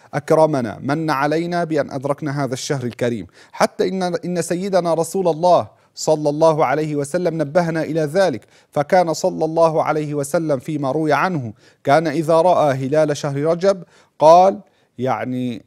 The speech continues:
"اللهم بارك لنا في رجب وشعبان وبلغنا رمضان،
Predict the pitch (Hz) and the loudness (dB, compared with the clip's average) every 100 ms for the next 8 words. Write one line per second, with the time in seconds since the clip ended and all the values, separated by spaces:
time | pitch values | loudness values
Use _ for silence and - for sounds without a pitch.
0 | - 127 135 135 135 131 127 135 127 127 | -10 -2 2 2 0 -4 -2 0 0 -2
1 | 127 131 127 123 - 120 120 127 127 123 | -4 -4 -2 -6 -6 -6 -4 -2 -2 -4
2 | 123 _ _ _ 113 117 127 110 127 139 | -6 _ _ _ -10 -2 -2 -2 -2 2
3 | 156 175 180 _ _ - 120 120 120 127 | 2 2 -6 _ _ -8 -6 -4 -4 -6
4 | 117 113 107 107 104 92 98 90 90 | -8 -6 -6 -4 -6 -6 -4 -4 -6